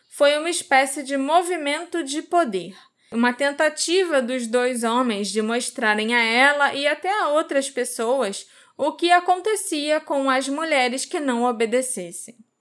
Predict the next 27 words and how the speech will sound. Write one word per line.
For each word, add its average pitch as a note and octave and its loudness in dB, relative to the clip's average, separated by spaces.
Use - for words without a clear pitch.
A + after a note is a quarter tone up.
Presumivelmente, C4+ 2
todas D#4+ 2
elas D4 2
se F4 -4
tornariam D#4 -2
vítimas A#3+ -4
de C4+ -6
tráfico C4 -2
humano A#3 -4
e F#4 2
seriam F#4+ 0
forçadas C#4 2
a C#4 4
algum C4+ 0
tipo B3 -6
de A#3 -6
esquema A3+ -4
de A#3 -6
prostituição. A3+ -6
Era G#3 0
tipo, A3+ -2
"Assiste, D#4 -2
agora A3+ 0
que B3 -12
você G#3+ -6
tá G3 -4
aqui F#3 -10